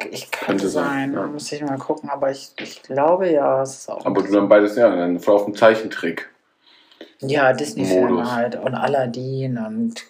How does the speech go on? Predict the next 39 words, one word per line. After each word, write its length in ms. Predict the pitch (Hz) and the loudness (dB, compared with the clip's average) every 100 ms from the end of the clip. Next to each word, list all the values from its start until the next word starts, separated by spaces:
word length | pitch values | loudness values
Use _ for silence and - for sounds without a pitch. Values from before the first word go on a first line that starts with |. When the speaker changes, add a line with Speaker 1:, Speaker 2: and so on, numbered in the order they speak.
| _ - | _ -18
Speaker 1:
das 140 | - | -8
Einzige, 340 | 107 160 180 165 | -4 -2 -2 0
was 200 | 156 180 | 0 -2
mich 160 | 185 | -6
nie 120 | 170 165 | -2 0
so 140 | 160 | 0
getanscht 560 | 156 - 151 147 - - | -2 -2 -4 -4 -4 -2
hat, 180 | 147 | 0
war 180 | 139 131 | -2 -2
irgendwie 200 | 135 135 | -4 -8
König 340 | 127 - 135 135 | -10 -8 -8 -8
der 100 | 131 | -10
Löwen. 420 | 139 143 147 156 _ - - - - - - _ _ | -10 -12 -16 -20 _ -20 -20 -20 -20 -20 -20 _ _
Es 140 | - | -10
war 120 | 143 | -8
so 220 | 131 139 117 | -6 -6 -6
okay 600 | - - 131 131 131 131 | -8 -8 -4 -2 -2 -2
halt, 300 | 127 123 - | -4 -6 -8
aber 400 | - - - - _ _ _ | -6 -6 -6 -10 _ _ _
das 260 | 127 127 - | -12 -12 -10
war 380 | - - - 269 _ _ _ _ _ _ _ _ - | -8 -8 -10 -14 _ _ _ _ _ _ _ _ -8
klar 260 | 151 127 | -4 -4
traurig 680 | 127 - 139 147 139 143 - | -2 -2 0 0 0 -4 -6
und 100 | 135 | -12
so, 320 | 131 135 135 | -10 -10 -10
aber 520 | - - - - 139 135 _ _ - - | -10 -16 -14 -10 -10 -12 _ _ -20 -14
das 200 | 131 - | -14 -10
war 120 | - | -10
jetzt 200 | - - | -10 -10
nie 140 | 127 | -10
so 80 | 117 | -8
meins. 460 | 120 120 127 117 - | -8 -8 -8 -10 -12
Da 60 | |
fand 200 | 127 135 | -12 -10
ich 140 | 131 - | -10 -8
Bambi 360 | 127 135 131 | -8 -8 -10
zum 200 | 131 - | -12 -12
Beispiel 340 | - - - - | -12 -12 -18 -14
besser. 420 | - 131 - | -12 -12 -14